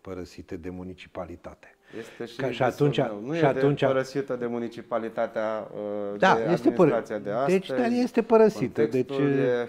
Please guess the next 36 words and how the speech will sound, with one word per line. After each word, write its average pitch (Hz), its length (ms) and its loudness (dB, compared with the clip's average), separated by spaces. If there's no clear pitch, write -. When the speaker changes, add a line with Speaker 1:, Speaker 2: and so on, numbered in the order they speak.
Speaker 2:
un 117 180 -10
pic 120 220 -10
mai, 110 280 -8
Speaker 1:
uh, 107 60 -6
Speaker 2:
uh, 98 300 -4
mai 92 100 -6
Speaker 1:
și 127 380 0
Speaker 2:
încurcat 120 340 0
de 120 60 4
Speaker 1:
aș-, 110 120 0
Speaker 2:
mulți 123 300 -6
Speaker 1:
și 104 100 -2
Speaker 2:
ani. 143 80 8
Speaker 1:
aștept 151 440 0
ca 123 140 0
cetățenii 117 640 -2
din 101 260 -6
Mărăței 110 720 -4
să - 200 -6
aibă 120 320 2
posibilitatea 101 840 -4
în 101 80 -8
orașul 101 400 -4
de 92 80 -12
zece 95 400 -10
minute, 117 560 -6
uh, 123 300 6
să - 460 4
aibă 127 320 0
un 110 220 -2
loc 117 200 2
de 107 80 -6
unde 110 220 -4
să 98 160 -10
cumpere 110 480 -4
răsaduri 101 760 -6